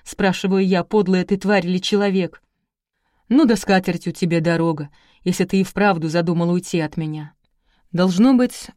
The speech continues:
он спал. Он совсем окоченел и безжизнен, но глаза у него открыты, скованы льдом, но открыты. Он не может моргнуть. Что же,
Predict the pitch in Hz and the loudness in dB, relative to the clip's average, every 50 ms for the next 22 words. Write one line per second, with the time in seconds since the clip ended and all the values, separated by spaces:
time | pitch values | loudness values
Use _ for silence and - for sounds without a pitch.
0 | _ - 190 185 185 - - - 233 226 214 160 139 _ _ _ _ _ _ _ | _ -4 -2 -2 -2 -2 -2 0 0 0 0 -2 -4 _ _ _ _ _ _ _
1 | _ _ _ _ _ _ _ _ _ _ _ _ - 180 185 185 - 196 190 - | _ _ _ _ _ _ _ _ _ _ _ _ 0 2 2 2 2 0 -2 0
2 | - 214 190 175 170 - 165 - - 185 185 190 220 226 208 175 156 185 180 156 | 0 2 2 2 0 -4 -6 -2 0 2 2 2 2 2 0 0 0 -2 -4 -2
3 | 165 196 220 226 190 - 156 156 151 - _ _ _ - 202 226 220 196 220 226 | -2 -2 -2 -2 -4 -8 -10 -12 -12 -18 _ _ _ -2 0 2 2 2 2 0
4 | 226 185 214 254 262 240 202 180 170 160 170 165 165 - - 180 196 220 214 - | 0 0 2 2 2 2 2 0 0 -2 -4 -6 -6 -6 -4 -4 -4 -4 -4 -8
5 | 143 - - - - 202 202 190 180 175 175 175 175 160 156 190 196 202 202 202 | -14 -16 -12 -4 -2 -2 0 0 0 0 0 -2 -2 -2 -2 -2 -2 -2 -4 -6
6 | _ _ _ _ _ _ _ _ _ _ _ - 180 180 180 175 175 175 175 - | _ _ _ _ _ _ _ _ _ _ _ -6 -2 0 0 2 0 -2 -2 -6
7 | _ - - - - - 185 220 247 202 - - 156 147 - _ _ _ _ _ | _ -18 -18 -16 -10 -6 -4 -4 -4 -4 -6 -8 -18 -20 -20 _ _ _ _ _
8 | _ - 180 196 202 214 233 262 240 170 156 - 175 170 170 175 165 160 147 143 | _ -2 0 2 2 2 2 2 0 -2 -4 -4 -4 -2 -2 -2 -4 -4 -6 -6
9 | 139 - - _ _ _ _ _ _ _ _ _ - - - - 180 165 151 151 | -10 -14 -20 _ _ _ _ _ _ _ _ _ -14 -10 -4 -2 -2 -2 -4 -8
10 | 156 | -12